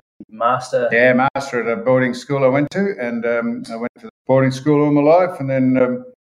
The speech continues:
Speaker 2: left. Uh, in the last three games of, uh, the sixty-three season, while I was at school, I played in the Geelong reserves on a, uh, uh, on a, uh, it's called a, um, a, an exeat. I was allowed to go in from the boarding school to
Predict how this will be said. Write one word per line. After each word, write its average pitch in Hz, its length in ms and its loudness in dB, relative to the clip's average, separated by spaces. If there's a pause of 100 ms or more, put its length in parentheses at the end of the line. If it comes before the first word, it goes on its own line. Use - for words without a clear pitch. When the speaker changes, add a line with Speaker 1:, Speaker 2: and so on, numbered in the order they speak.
(280)
Speaker 2:
left. 143 480 -2 (260)
Uh, 123 120 4
in 120 120 0
the 123 80 2
last 160 600 0
three 143 380 -2
games 131 520 2
of, 107 340 -10
uh, 120 140 0
the 113 140 -8
sixty-three 135 800 -6
season, 127 460 -6
while 117 220 4
I 113 40 0
was 110 140 -8
at - 100 -18
school, 143 400 -2
I 107 120 4 (120)
played 113 240 -6
in 107 120 -6
the 104 80 -6
Geelong 113 460 -8
reserves 135 840 -4
on 104 160 -4
a, 101 340 -8
uh, 98 220 -4 (200)
uh, 104 260 -6 (100)
on 98 160 -12
a, 95 300 -10
uh, 90 60 -10 (240)
it's - 80 -20
called 107 280 -6
a, 95 320 -4
um, 92 140 -20 (380)
a, 123 220 -4
an 127 160 2
exeat. 147 560 -2 (160)
I 107 80 0
was 104 140 -4
allowed 113 340 -2
to 113 80 -14
go 110 220 -2
in 123 220 0
from 110 280 -4
the 104 60 -4
boarding 120 360 -2
school 113 280 -12
to - 60 -18